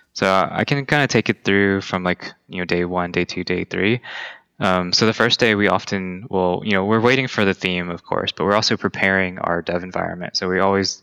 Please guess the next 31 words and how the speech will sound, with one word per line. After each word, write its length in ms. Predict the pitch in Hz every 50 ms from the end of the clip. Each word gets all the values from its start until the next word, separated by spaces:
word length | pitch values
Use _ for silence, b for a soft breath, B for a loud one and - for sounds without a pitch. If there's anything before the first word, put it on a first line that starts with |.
| _ _ -
you 80 | 104
know, 80 | 92 92
update 340 | - - - - - 92 -
Unity, 640 | - 117 123 127 127 117 120 117 117 117 117 113 B B B B B B B -
we 100 | 92 87
set 220 | - - 95 90
up 180 | 92 90 - -
a 220 | - 85 85 85
Git 240 | 82 - 92 87 -
repo, 880 | - 90 92 - - - 90 87 87 87 87 87 87 87 87 85 85 -
we, 420 | 87 82 82 85 85 82 85 - _ b b b b b b b b -
um, 440 | 104 92 85 85 85 82 82 82 -
you 80 | - 90
know, 120 | 87 87 90
set 180 | - - 92
up 100 | 90 85
some 160 | - - 90
documents 560 | 87 - 110 113 - - 117 110 110 107 104 -
or 60 | 90
Figma 400 | - - 104 104 107 107 107 107
now 400 | 110 110 107 107 107 110 113 - B B B B B -
to 180 | - - 95
kinda 320 | 85 - 107 104 101 95 92
get 240 | 92 - 101 92 -
ourselves 440 | 101 95 - - 95 90 90 85
ready 280 | - 98 104 110 113 117
to 140 | 113 - -
start 240 | - 95 - - -
brainstorming 600 | 92 90 92 90 - - 90 87 87 87 85 85
an 60 | 82
idea. 420 | 82 85 - 107 113 117 123 120